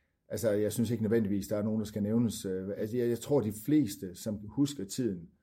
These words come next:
øh, vil, øh, altså, jo, jeg kan godt nævne to. Lars Lundqvist og, og, og John Stampe. Altså, de var jo, de var jo synonymet med,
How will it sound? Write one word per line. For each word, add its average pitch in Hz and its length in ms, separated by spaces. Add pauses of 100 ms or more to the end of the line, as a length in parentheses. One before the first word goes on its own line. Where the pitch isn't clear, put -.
(400)
øh, 101 220
vil, 101 260
øh, 92 320 (160)
altså, 98 200 (1120)
jo, 104 140
jeg 95 100
kan 104 80
godt 113 140
nævne 104 200
to. 101 320
Lars 110 180
Lundqvist 127 420
og, 92 340
og, 87 280
og 95 160
John 92 160
Stampe. 87 420
Altså, - 220 (280)
de 139 140
var 127 120
jo, 98 340 (280)
de 131 120
var 147 60
jo 131 120
synonymet 117 720
med, 95 240